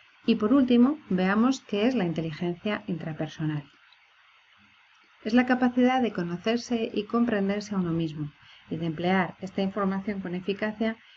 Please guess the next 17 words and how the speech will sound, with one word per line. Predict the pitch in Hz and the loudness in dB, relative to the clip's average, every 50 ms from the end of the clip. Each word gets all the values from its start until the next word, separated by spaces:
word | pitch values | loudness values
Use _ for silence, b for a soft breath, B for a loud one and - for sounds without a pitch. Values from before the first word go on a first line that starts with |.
| B B | B B
en | - 196 190 185 | -2 2 2 2
la | 180 175 | 2 2
regulación | 175 175 170 170 170 175 175 - 220 220 226 220 | 0 -2 -2 -4 -4 -4 -4 -2 0 0 2 2
de | 208 | 0
la | 185 170 160 | -2 -4 -4
propia | - - 185 185 190 180 | -4 -4 -2 0 -2 -2
vida. | 160 151 147 143 143 - - _ _ _ B B B B B B B B B | 0 -2 -4 -4 -6 -10 -18 _ _ _ B B B B B B B B B
Sirve | - - 220 208 196 208 208 | 0 4 4 6 6 6 2
para | 196 196 185 180 | 2 0 -2 -2
conocerse | 175 180 175 175 180 175 190 185 185 - 208 | -2 -2 -2 -2 -2 0 -2 -2 -2 -2 -2
a | 208 | 0
uno | 214 220 | 2 4
mismo, | 226 240 254 247 233 240 262 277 294 - | 6 6 6 8 6 6 6 6 4 0
entender | 190 170 175 180 165 170 170 190 | -2 -4 -2 -2 -2 0 0 0
las | 190 175 165 151 | 0 0 -2 -4
emociones | 170 165 165 160 151 185 180 190 202 196 | -4 -2 -2 -2 -2 0 0 0 0 -2
propias, | - - 240 233 233 - 214 220 220 - | -2 0 0 0 0 0 -2 -2 -4 -6